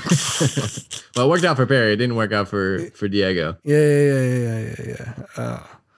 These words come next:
Speaker 2: But last fight, he was up against the killer. I mean,
Speaker 1: Yeah, yeah, he was. It was, it was, he was pretty tough. He was pretty tough. And then the last but not least fight that I have to ask you about.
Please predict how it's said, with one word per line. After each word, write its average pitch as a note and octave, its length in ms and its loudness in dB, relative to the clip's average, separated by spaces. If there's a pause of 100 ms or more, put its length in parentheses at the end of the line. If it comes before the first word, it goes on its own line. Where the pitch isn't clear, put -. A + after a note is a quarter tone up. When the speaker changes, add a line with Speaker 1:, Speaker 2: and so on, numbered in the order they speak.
(260)
Speaker 2:
But B2 100 0
last C#3 260 2
fight, G#2 160 4
he G#2+ 80 4
was F#2+ 120 4
up F2 140 0
against E2+ 240 -4
the E2 60 -8
killer. D#2+ 580 -4
I E2 60 -10
mean, E2 260 -8 (400)
Speaker 1:
Yeah, F3+ 220 4 (180)
yeah, F3+ 240 2 (260)
he A#2 120 0
was. D#3+ 340 4
It A#2 120 -2
was, D#3 460 -2
it - 60 -16
was, D3+ 420 -6 (1600)
he - 200 -20
was C3 160 -4
pretty D#3 200 4
tough. C#3+ 380 0
He - 140 -6
was A#2+ 100 2
pretty C3 220 2
tough. A#2 480 -2 (1800)
And C3+ 160 0
then D3+ 140 4
the C3+ 140 4
last C#3 640 2 (280)
but B2 140 0
not B2+ 260 4
least B2+ 280 2
fight A#2 380 0 (260)
that A#2 120 0
I A2+ 40 2
have B2 220 2
to G2 120 -4
ask A#2+ 340 0
you - 60 -2
about. - 300 -10